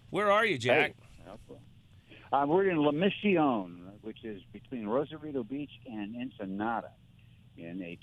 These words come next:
Speaker 2: town, uh, La Mission Santa Anita. There's two, uh, two little towns right next to each other, and they're, uh, very poverty-stricken towns. Uh, and, uh,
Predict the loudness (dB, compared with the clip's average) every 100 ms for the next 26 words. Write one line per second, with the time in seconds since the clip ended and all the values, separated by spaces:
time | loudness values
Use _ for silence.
0 | -8 -6 -4 -2 -2 -2 -4 -6 -8 -12
1 | -14 -8 -4 -4 -4 -4 -4 -4 -8 -8
2 | -8 -8 -8 -4 -2 -4 -8 -18 -18 -10
3 | -6 -2 -2 -2 -8 -8 -8 -6 -4 -4
4 | -4 -6 -6 -10 -12 -14 -12 -12 -12 -12
5 | -12 -12 -12 -8 -6 -6 -8 -14 -20 -20
6 | -16 -10 2 6 6 6 2 0 2 4
7 | 2 -4 -12 -12 -10 -10 -14 -10 -8 -8
8 | -12 -16 -20 -20 -20 -20 -16 -14 -14 -16
9 | -18 -20 -16 -14 -12 -10 -8 -10